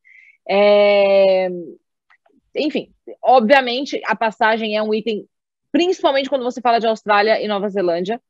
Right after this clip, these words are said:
eu acho que a passagem é um dos itens, é, mais caros, porque ela, prin-, vamos falar de pré-pandemia, tá? Porque pós-pandemia ninguém sabe quanto vai custar a passagem, tá?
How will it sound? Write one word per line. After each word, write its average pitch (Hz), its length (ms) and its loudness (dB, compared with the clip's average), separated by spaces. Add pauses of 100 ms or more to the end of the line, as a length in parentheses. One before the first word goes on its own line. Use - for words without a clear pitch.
(240)
eu 185 100 2
acho 202 140 0
que 226 60 0
a - 20 -2
passagem 202 680 -2
é 226 160 4
um 262 140 -2
dos 214 180 -2
itens, 196 520 -2
é, 180 360 2
mais 185 340 -2
caros, 202 500 2 (340)
porque 185 1120 4 (480)
ela, 180 240 0 (480)
prin-, 262 340 -2
vamos 269 240 2
falar 277 180 6
de 247 100 0
pré-pandemia, 254 640 0
tá? 190 100 -4
Porque 196 140 -8
pós-pandemia 214 580 -6
ninguém 214 240 -4
sabe 202 260 -2
quanto 208 280 -4
vai 196 160 -4
custar - 240 -6
a 185 40 -6
passagem, 143 540 -8
tá? 180 220 -2